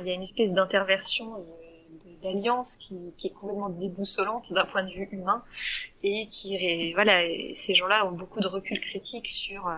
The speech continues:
la valeur patriotique de la guerre. Il y en a aucune, quoi. C'est juste de l'opportunisme politique, euh, et, euh, et voilà. Mais ça, c'est, c'est assez frappant, ces, ces moments-là, euh, complètement, euh,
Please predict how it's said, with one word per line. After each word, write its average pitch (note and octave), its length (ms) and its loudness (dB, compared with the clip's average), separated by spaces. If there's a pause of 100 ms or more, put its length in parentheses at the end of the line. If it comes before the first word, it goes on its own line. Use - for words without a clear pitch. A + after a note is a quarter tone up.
(160)
la F3 80 -8
valeur F#3 260 0
patriotique F#3 560 -4
de F#3 80 -4
la E3 140 -4
guerre. G3 360 4
Il D#3 60 -14
y - 40 -12
en E3 120 -4
a - 80 -6
aucune, F3+ 360 -4
quoi. - 180 -14
C'est - 180 -8
juste G3 240 -6
de F#3+ 60 -6
l'opportunisme F#3+ 720 -6
politique, G3 760 -10
euh, - 1120 -4
et, - 300 0
euh, - 40 -4 (680)
et F#3 100 -8
voilà. G3 300 6
Mais F3+ 180 0
ça, A#3 200 4
c'est, F3+ 600 -2
c'est - 160 4
assez F#3+ 220 4
frappant, G#3+ 540 0
ces, F3+ 360 -4
ces - 160 -2
moments-là, G3 600 0
euh, E3+ 120 0
complètement, G#3 680 -6
euh, E3+ 40 -2